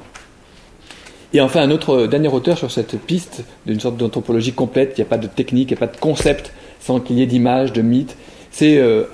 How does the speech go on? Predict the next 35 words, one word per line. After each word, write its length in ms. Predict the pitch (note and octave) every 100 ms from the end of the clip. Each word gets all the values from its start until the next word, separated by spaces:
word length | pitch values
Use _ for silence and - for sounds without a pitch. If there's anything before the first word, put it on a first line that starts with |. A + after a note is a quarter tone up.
| -
euh, 240 | A2+ G#2+ G#2
un 60 | A#2
philosophe 400 | C#3 C3 C#3+ -
qui 60 |
s'appelle 220 | - B2 B2
Gaston 300 | C#3 E3 D#3
Bachelard, 560 | C3 - C#3 E3 F#3 - - - - - -
qui 80 | D3+
a 40 |
développé 380 | D#3 D#3+ D#3 E3
une 160 | C#3+
œuvre, 300 | D3 D3 C3
je 40 | A#2
ne 20 |
sais 60 | -
pas 120 | C#3
si 160 | -
vous 200 | B2+ B2+
en 80 | B2
avez 120 | B2
entendu 300 | B2+ B2 A#2+
parler, 280 | A2+ A#2 D3
une 140 | E3 B2+
œuvre, 200 | B2 A#2
en, 140 | A2 - - - -
on 80 | A2
peut 100 | C3
dire, 140 | C#3
à 60 | A#2+
deux, 500 | D3 D3 C3+ B2 - - -
sur 180 | - A#2+
deux, 360 | D3 C#3+ B2 -
sur 120 | C3+
deux 120 | B2 D3+
plateaux. 460 | D3+ - D3 G3+